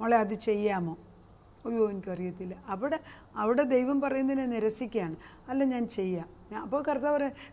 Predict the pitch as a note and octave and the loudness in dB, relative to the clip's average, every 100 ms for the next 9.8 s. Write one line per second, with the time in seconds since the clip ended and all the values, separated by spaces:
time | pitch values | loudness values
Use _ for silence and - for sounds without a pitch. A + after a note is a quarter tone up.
0 | - C#4+ D4+ C#4+ D4 E4 E4+ D#4 D4+ D4+ | -4 0 2 4 4 4 2 2 2 2
1 | C#4 B3 C4 - A#3 F#3 - - - - | 2 2 0 2 2 0 -6 -20 -20 -8
2 | A3+ C#4+ E4+ E4+ B3 C4+ C#4+ D#4 D#4+ C4+ | -2 2 4 2 2 2 4 2 2 0
3 | F3 E3+ - - - A#3 C4+ E4 D4+ C#4+ | 0 -4 -12 -12 -2 0 2 2 4 4
4 | D4+ C#4+ C4+ C4+ C4+ C4+ B3+ G#3 A3 C4+ | 4 4 4 4 4 4 2 0 0 0
5 | C4+ C#4 A#3+ F3+ F#3 A#3+ - - - - | 0 0 -2 -2 -2 -6 -12 -20 -20 -20
6 | - - - - - - - - - A#3+ | -20 -20 -20 -20 -20 -20 -20 -10 2 2
7 | C4+ - - D#4+ C4 D4 C#4+ - - A#3+ | 2 -2 -2 0 2 0 0 -8 -8 -2
8 | G#3+ C4+ D4 B3+ C4 C4+ B3+ - A3+ A3 | 4 6 6 4 0 0 -2 0 0 0
9 | A3 G#3 C4 B3 C4+ B3 A3+ A#3+ | -2 0 4 6 6 2 -2 -2